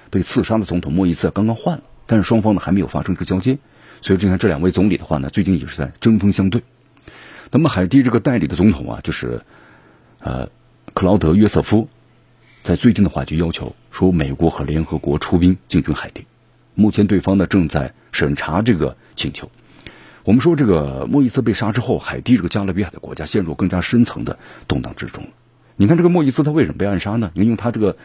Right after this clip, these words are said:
夫人的话来说呀，他的各方面的改革得罪了很多人。那么在这个国家之内啊，你看有这个反对派，那么同时还有黑帮，还有等等等等。那么整个国家，你看，在总统被杀之后的话呢，陷入一片混乱之中。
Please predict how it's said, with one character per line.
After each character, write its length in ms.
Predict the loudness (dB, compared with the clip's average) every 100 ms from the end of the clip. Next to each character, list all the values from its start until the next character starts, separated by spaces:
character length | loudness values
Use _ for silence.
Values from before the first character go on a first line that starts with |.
| -20 -14
夫 200 | -2 0
人 100 | 0
的 80 | -2
话 140 | -4
来 100 | -4
说 220 | -4 -4
呀， 120 | -4 -10 -20 -16
他 100 | -6
的 80 | -2
各 140 | 2 2
方 160 | 4
面 80 | 2
的 60 | 2
改 180 | -2
革 160 | -4 -2
得 140 | -2
罪 120 | -2 -4
了 100 | -6
很 140 | -8
多 140 | -4 -4
人。 100 | -6 _ _ _ _ _ _ _ _ _ _
那 100 | 2
么 100 | 4
在 140 | 4 2
这 100 | 2
个 100 | -2
国 160 | 0
家 160 | -2 -2
之 80 | 0
内 160 | -2
啊， 80 | -2
你 80 | -4
看 120 | -2
有 140 | -2 -2
这 80 |
个 60 | -2
反 160 | -2 -2
对 100 | 0
派， 220 | 0 -2 _ _ 0
那 80 | 0
么 60 |
同 120 | 2 -2
时 60 |
还 80 | -2
有 40 |
黑 140 | -2 0
帮， 240 | 0 -2 -4 -20 -20 -6
还 100 | -4
有 60 |
等 200 | 0 2
等 140 | 2 0
等 160 | -4
等。 100 | -6 -6 -20 _ _ _ _ 0
那 80 |
么 80 | 0
整 120 | 2
个 80 | -2
国 180 | 0 0
家， 160 | 0 -2
你 80 |
看， 160 | -4 -6
在 220 | -6 -10 -6
总 200 | 2 2
统 180 | 2 0
被 120 | 0
杀 200 | 0 -4
之 100 | -4
后 120 | -4
的 60 | -4
话 120 | -6
呢， 100 | -10 -14 -12
陷 200 | -2 0
入 160 | 0 -2
一 80 | -4
片 160 | -6
混 160 | -10 -10
乱 80 | -10
之 120 | -12
中。 140 | -12